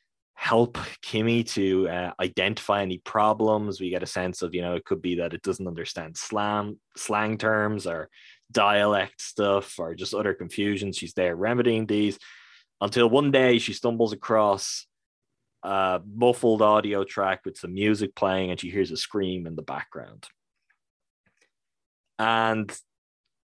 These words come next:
this is the blowout of the movie, which I can't just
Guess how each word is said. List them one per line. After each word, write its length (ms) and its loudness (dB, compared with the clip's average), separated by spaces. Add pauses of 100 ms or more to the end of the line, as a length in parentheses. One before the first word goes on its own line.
(640)
this 200 2
is 100 -10
the 80 -6
blowout 640 -6
of 160 -10
the 80 -8
movie, 440 -6
which 460 -8 (580)
I 140 -2
can't 380 -4
just 320 -6